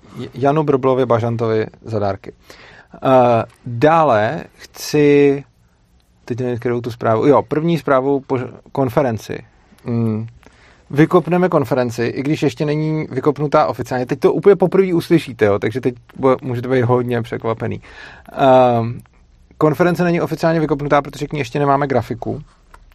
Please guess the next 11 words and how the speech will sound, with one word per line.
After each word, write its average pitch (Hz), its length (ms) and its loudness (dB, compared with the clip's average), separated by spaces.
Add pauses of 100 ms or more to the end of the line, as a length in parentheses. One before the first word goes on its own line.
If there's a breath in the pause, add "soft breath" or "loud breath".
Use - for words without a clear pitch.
(340)
Eh, 117 260 2
grafiku 127 720 -2 (280)
budeme 127 280 -4
mít 123 220 -8
časem. 110 520 -4 (800 soft breath)
A 127 260 6
potom 127 260 -4
bude 120 160 2
klasicky 107 440 -6
na 113 100 0
webu 135 480 2